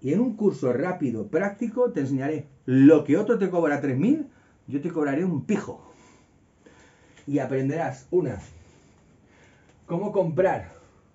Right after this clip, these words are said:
con muy poco dinero, cómo encontrar propiedades que acepten un alquiler con opción de compra y cesión de alquiler a terceros. Te proporcionaré el contrato de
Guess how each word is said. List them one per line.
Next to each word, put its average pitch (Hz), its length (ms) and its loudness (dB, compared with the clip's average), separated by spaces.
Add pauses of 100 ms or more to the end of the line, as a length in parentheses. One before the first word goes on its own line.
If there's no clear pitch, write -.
(680)
con 143 180 0
muy 214 360 4
poco 156 420 4
dinero, 113 480 -4 (1500)
cómo 285 280 8
encontrar 185 560 -2
propiedades 156 560 -2
que - 160 -2
acepten 190 640 0 (420)
un 170 220 4
alquiler 156 560 2
con 127 160 -4
opción 151 260 -4
de 147 140 -4
compra 135 360 -4
y 120 60 -4
cesión 123 560 -6 (140)
de 120 180 -4
alquiler 117 440 -4
a 117 100 -6
terceros. 107 520 -4 (880)
Te 170 120 -4
proporcionaré 160 580 -4
el 180 60 -2
contrato 127 560 -6
de 131 240 -4